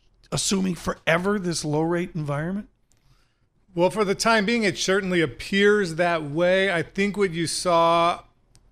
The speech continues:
Speaker 2: out of the E C B and you're seeing from the other central banks is this strong desire to see fiscal policy, uh, try to pull us out of, uh,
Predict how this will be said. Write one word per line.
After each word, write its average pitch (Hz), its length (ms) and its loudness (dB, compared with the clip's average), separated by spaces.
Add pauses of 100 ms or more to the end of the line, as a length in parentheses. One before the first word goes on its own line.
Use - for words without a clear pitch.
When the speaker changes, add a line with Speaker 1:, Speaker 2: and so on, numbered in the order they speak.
Speaker 2:
out 170 220 -2
of 160 80 -4
the 170 60 -4
E 180 160 -6
C 170 240 -6
B 175 280 -4
and 165 80 -2
you're 151 140 -6
seeing 165 480 -4 (140)
from 147 220 -2
the 151 140 -4
other 175 360 -2
central 190 400 -2
banks 190 440 -2
is 147 380 -4
this 147 400 -4 (480)
strong 180 680 2
desire 156 1000 0 (320)
to 147 200 -4
see 165 440 -2
fiscal 156 560 0
policy, 127 1000 -4
uh, 131 260 -6
try 135 320 -2
to 123 80 -6
pull 139 400 -2
us 131 180 -6
out 127 360 -4
of, 123 400 -8 (400)
uh, 117 380 -6